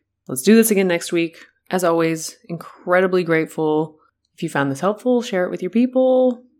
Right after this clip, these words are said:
Give it a like, give it a star, share it on social media, tag me, and, uh, that way I can see it and share it. And then we'll meet back here next week and we'll do this all over again. I love it.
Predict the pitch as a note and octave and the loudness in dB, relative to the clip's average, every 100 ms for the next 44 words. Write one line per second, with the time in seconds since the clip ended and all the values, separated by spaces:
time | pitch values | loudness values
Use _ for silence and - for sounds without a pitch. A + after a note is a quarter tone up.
0 | _ _ - E3+ E3 F3+ G#3+ G#3 - C#3 | _ _ -12 -8 -4 0 2 0 -4 -8
1 | D3 G3 G3 F#3+ F#3+ F3 D3+ D3 D3+ D#3 | -6 -2 0 0 0 -4 -6 -4 -6 -4
2 | E3 A3 A3 G#3 G3 G3 G#3+ G#3 A3+ A#3 | 0 0 2 0 0 0 0 0 0 0
3 | A3+ _ _ _ - E3+ D#3+ D#3 D#3 D3+ | -4 _ _ _ -8 -4 -4 -4 -6 -2
4 | D#3 D3 D3 C#3+ D3+ D#3 D3+ D3+ F3 F#3 | 0 0 -2 -4 -2 -2 -2 -4 -4 -4
5 | - - - D#3 E3+ F3+ A3+ - _ _ | -6 -14 -14 -6 -4 -4 -6 -14 _ _
6 | _ _ _ F#3+ E3 E3 D#3+ D#3+ D#3 D#3 | _ _ _ -8 -4 -4 -4 -4 -6 -6
7 | D#3 D3+ D3+ D3+ D3+ E3 _ _ _ _ | -8 -10 -10 -8 -8 -10 _ _ _ _
8 | C#3+ E3+ F#3+ G3 G3+ G#3 A3 A3 A3+ - | -2 2 2 4 2 2 2 2 0 -2
9 | D#3 C#3+ D3+ D#3+ E3 F#3 F3+ F3+ F3+ - | -4 -4 -4 -4 0 0 0 0 -2 -6
10 | - - E3 G3+ F#3 G3 F#3 C3+ B2 - | -8 -4 0 2 0 0 0 0 -4 -10
11 | - _ _ _ C3+ C3+ F#3+ G#3 A3 | -16 _ _ _ -6 2 4 4 0